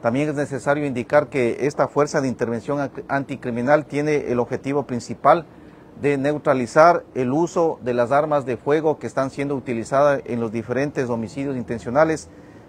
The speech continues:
Es así que en este operativo se ha procedido a la aprehensión de veintinueve armas de fuego de diferentes subcategorías. De igual manera, la movilidad, que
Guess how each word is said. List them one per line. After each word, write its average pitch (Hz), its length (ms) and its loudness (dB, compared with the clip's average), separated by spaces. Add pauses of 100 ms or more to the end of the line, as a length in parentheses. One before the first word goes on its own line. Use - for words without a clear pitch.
Es 120 120 0
así 139 240 0
que 143 140 -6
en 131 100 -4
este 143 200 -2
operativo 139 580 2
se 143 80 -6
ha 127 100 0
procedido 127 440 0
a 135 40 2
la 131 60 6
aprehensión 120 500 -2
de 135 180 -2
veintinueve 123 920 -2
armas 139 360 2
de 113 100 -2
fuego 151 320 2
de 123 120 -2
diferentes 127 720 -4 (320)
subcategorías. 143 1000 2 (440)
De 113 60 -4
igual 143 180 4
manera, 147 400 6
la 123 160 4
movilidad, 123 680 4
que 127 260 -2